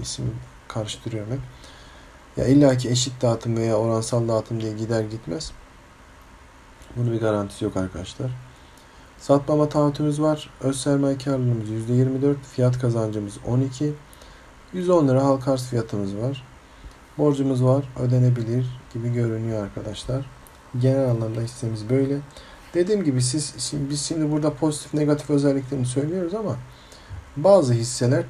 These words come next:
temel dinlemiyor arkadaşlar. Temel analiz dinlemiyor. Yani temel ne kadar kötü olsa da hisseyi istedikleri zaman götürebiliyorlar yani arkadaşlar. Bunun hani herhangi bir garantisi yok. Ama ben genel anlamda şöyle söyleyeyim.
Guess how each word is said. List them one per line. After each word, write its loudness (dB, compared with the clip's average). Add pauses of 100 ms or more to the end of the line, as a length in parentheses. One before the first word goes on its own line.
temel 2
dinlemiyor 2
arkadaşlar. -6
Temel 2
analiz -2
dinlemiyor. -2 (680)
Yani 0
temel 2
ne 2
kadar 2
kötü 0
olsa -2
da 0
hisseyi -2
istedikleri -4
zaman -4 (800)
götürebiliyorlar 2
yani -2
arkadaşlar. -8
Bunun -2
hani -4 (200)
herhangi -4
bir -10
garantisi -4
yok. -2 (800)
Ama 2
ben 2
genel 4
anlamda 4
şöyle 2
söyleyeyim. -2